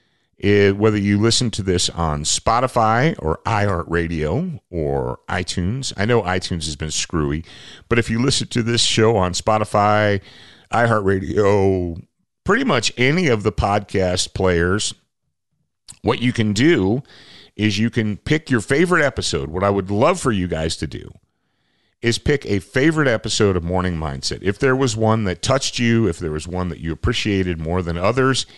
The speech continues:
take that episode and share it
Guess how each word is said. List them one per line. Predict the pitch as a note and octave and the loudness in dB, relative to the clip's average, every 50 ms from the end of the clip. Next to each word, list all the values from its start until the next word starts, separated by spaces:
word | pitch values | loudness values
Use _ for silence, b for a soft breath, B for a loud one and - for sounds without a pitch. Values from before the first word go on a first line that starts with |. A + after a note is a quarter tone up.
| B B B B B B B B B - | B B B B B B B B B -2
take | - C#3+ D#3+ F#3 - | 0 0 0 0 0
that | F3 D3 C#3 C3 | 2 2 4 4
episode | C3+ C3 - B2+ A#2 - - F#2 E2+ D#2+ E2+ F2 - F#2 b b b b b b b b b | 2 0 0 -4 -4 0 0 2 2 2 0 -2 -4 -6 b b b b b b b b b
and | F#2+ F#2 F2+ E2 | -4 -2 -2 0
share | - - - - - F#3 F#3+ F3+ D#3 B2 G#2 | 0 0 0 0 0 2 2 2 4 4 4
it | G2+ - - - - | 2 2 0 -4 -6